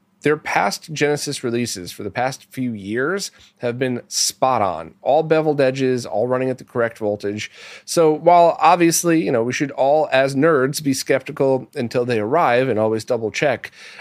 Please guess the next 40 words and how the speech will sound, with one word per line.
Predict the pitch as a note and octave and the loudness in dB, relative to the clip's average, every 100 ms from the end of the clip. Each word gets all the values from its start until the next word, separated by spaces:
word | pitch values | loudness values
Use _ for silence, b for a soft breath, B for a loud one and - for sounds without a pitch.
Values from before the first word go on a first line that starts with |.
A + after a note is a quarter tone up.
| - | -4
I | |
think | C3+ F3 | 0 0
it's | D#3+ | 0
a | B2 | -4
pretty | F2+ D3 | -4 -2
darn | C3+ C3 C3 | 0 0 0
safe | - B2 A2+ | 0 -2 -2
bet | B2+ A#2 - | 0 0 0
that | - A2 | -6 -4
you're | A2+ | -2
gonna | G#2+ G#2+ | -2 0
get | G#2+ A#2 | -2 -2
a | |
well-built | A2 G#2+ G2+ A2 G#2 | 0 0 0 -2 -4
cart | - A2 C#3+ - | -2 0 0 -4
because | B2 A2+ A#2 A#2+ A2+ | -8 -2 0 0 -2
they've | B2 A#2+ | -4 -4
been | B2+ | -4
doing | B2+ A#2 | -2 -2
such | G#2 - C3+ B2+ | -4 -4 -4 -4
a | |
good | A#2 | -6
job | A2 A2+ A2+ | -2 -2 -2
up | G2+ - | -4 -6
until | A2 A2+ G#2+ | -8 -6 -4
now. | G#2+ G#2+ A#2 A2+ | -2 -2 -2 -6
Why | - G#2+ | -6 -4
would | G2+ F#2 | -4 -6
they | F2+ | -8
change? | - F2+ A1+ - - | -6 -8 -10 -14 -8
But | G2 - B B B B | -8 -8 B B B B
if | C3+ | -2
you | E3+ | 2
want | F#3+ D#3 | 2 4
more | G#3+ | 2
information | A3+ G3+ E3+ E3+ D3+ | 2 0 0 2 2
on | C3+ | 0
each | B2 A#2 | 0 -4
of | A2+ | -4
these, | A2+ A#2 A2+ | -2 -2 -4